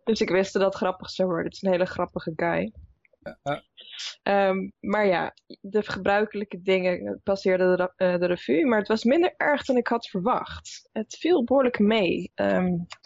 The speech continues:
Speaker 1: er waren sowieso heel veel mensen op afgekomen. Veel van de L P ook.
Speaker 2: Mhm.
Speaker 1: Ik had, ik had het een beetje lopen pushen van kom, we gaan hier het libertarische front vormen tegen al die commies die daar zitten bij Purdue.
Speaker 2: Mhm.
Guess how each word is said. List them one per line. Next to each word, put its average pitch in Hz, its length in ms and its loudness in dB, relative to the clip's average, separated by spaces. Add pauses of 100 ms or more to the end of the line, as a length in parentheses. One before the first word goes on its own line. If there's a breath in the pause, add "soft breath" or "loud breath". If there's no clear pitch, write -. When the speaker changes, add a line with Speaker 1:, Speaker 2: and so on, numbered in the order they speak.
(340 loud breath)
Speaker 1:
er 208 140 2
waren 220 220 4
sowieso 220 320 2
heel 214 200 4
veel 214 160 -4
mensen 190 320 0
op - 80 2
afgekomen. 240 600 -2 (200)
Veel 190 200 2
van 190 180 -2
de 180 300 2
L 170 100 0
P 170 340 0
ook. 214 460 -4
Speaker 2:
Mhm. 127 200 -6
Speaker 1:
Ik 202 120 -6
had, 185 160 -2
ik - 80 -16
had 185 120 0
het 185 100 -8
een 190 80 -2
beetje 180 320 -2
lopen 175 280 -2
pushen - 340 -2
van 185 140 -2
kom, 185 200 0
we 170 80 -2
gaan 175 220 -2
hier 170 180 0
het 160 140 -2
libertarische 170 640 -2
front 175 300 -4
vormen 170 360 -2
tegen 180 220 0
al 175 80 0
die 180 120 -4
commies 180 400 -2
die 165 100 -2
daar 175 160 0
zitten - 260 -6
bij 180 120 0
Purdue. 175 380 0 (540 loud breath)
Speaker 2:
Mhm. 147 120 -4